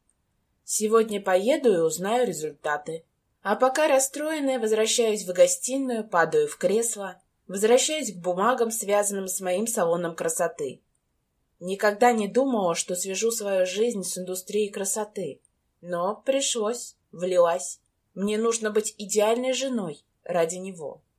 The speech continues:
Вновь расстраиваюсь, пытаюсь собрать мысли воедино. А они ни в какую не хотят этого делать.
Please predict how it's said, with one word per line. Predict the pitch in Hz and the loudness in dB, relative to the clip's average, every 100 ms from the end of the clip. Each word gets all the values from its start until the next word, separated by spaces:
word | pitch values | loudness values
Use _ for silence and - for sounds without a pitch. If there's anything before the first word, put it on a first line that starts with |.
| _ _ _ _ _ - | _ _ _ _ _ -8
Вновь | 202 226 247 294 | 0 4 4 2
расстраиваюсь, | 302 240 240 214 180 151 135 135 - - _ _ _ | 2 2 2 0 2 2 0 -6 -8 -20 _ _ _
пытаюсь | - 190 214 226 226 | -6 2 4 4 4
собрать | 208 208 220 220 | 2 4 4 2
мысли | 220 220 220 202 | 0 0 -2 -2
воедино. | 196 202 175 175 151 135 143 _ _ _ _ - | -2 -4 -6 -10 -10 -16 -20 _ _ _ _ -2
А | 180 | 0
они | 190 208 | 0 0
ни | 208 240 | -2 -2
в | 240 | 0
какую | 311 302 330 240 | -2 0 0 2
не | 180 | 0
хотят | 175 180 180 170 | 0 0 2 0
этого | 175 180 196 | -2 -6 -6
делать. | 202 208 175 143 - | -2 0 0 -4 -10